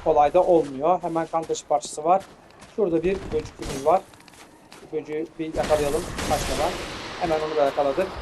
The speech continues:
Çok güzel bir şekilde yolumuza devam ediyoruz. Burada bu, bu bölümü burada sonlandıracağım arkadaşlar. O yüzden devamı daha sonra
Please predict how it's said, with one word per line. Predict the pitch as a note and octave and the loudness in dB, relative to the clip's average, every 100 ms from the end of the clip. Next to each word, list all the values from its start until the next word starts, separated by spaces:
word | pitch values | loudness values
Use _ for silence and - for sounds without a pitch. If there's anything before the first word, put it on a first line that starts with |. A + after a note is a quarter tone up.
| - - - | -10 -8 -6
Çok | - - | -6 -4
güzel | C#3+ C3 | -2 -2
bir | |
şekilde | - C3+ C3 E3+ F#3 F3 | -2 -8 -2 0 0 0
yolumuza | E3 B2 B2 F3 - - - - - | -2 -2 0 0 0 -10 -20 -8 0
devam | D3 D#3+ E3+ | 4 4 2
ediyoruz. | D#3+ C#3 B2+ - - - - - - - - - - _ - - - - - | -2 -2 -4 -6 -12 -16 -20 -20 -20 -20 -20 -20 -20 _ -20 -20 -20 -14 4
Burada | A#3 G3+ G#3+ B3+ - - | 6 8 8 4 0 0
bu, | A3+ G#3 - - - | 2 2 -2 -18 2
bu | B3 A3+ | 4 8
bölümü | G3+ F#3+ A#3 C4+ | 8 8 6 4
burada | A#3+ G3+ G#3 | 4 6 6
sonlandıracağım | A#3+ G3+ G3 G3 F#3+ G3 E3+ | 6 6 6 6 6 6 4
arkadaşlar. | - D3+ D3 G#3+ B3+ - - - - | 2 0 2 2 2 -4 -20 -2 6
O | G#3+ | 6
yüzden | F#3 A#3 C4 - - - - | 8 6 4 -6 -14 -2 4
devamı | G3+ F3+ G3 A#3+ - | 6 8 6 4 4
daha | G#3 G3+ | 4 6
sonra | G3 F3+ A#3+ | 4 4 2